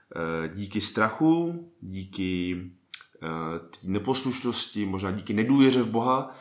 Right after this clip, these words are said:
že mu nevěřil natolik, eh, že to může zvládnout, nebo že to je i pro něj dobrý, že se vydal vlastní cestou.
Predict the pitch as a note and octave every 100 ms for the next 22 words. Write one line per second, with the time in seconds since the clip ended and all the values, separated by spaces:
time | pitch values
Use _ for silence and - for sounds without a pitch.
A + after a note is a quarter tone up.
0 | - - G#2+ A2 A2 A2+ A#2 A2+ A2 A#2
1 | G#2+ A2 G#2 - - _ _ - F#2 F#2+
2 | F#2+ F#2 G2 G2+ G#2 G#2+ A2+ A2+ G#2+ G#2+
3 | G#2+ A2 G#2+ G2+ F#2+ G2 G2 G2+ G2 F#2+
4 | F#2+ - F#2 G2+ G#2 G#2+ G#2+ A2 A2+ A#2
5 | A2 - A2 G#2 G2 G#2 G2 F#2 - D#2+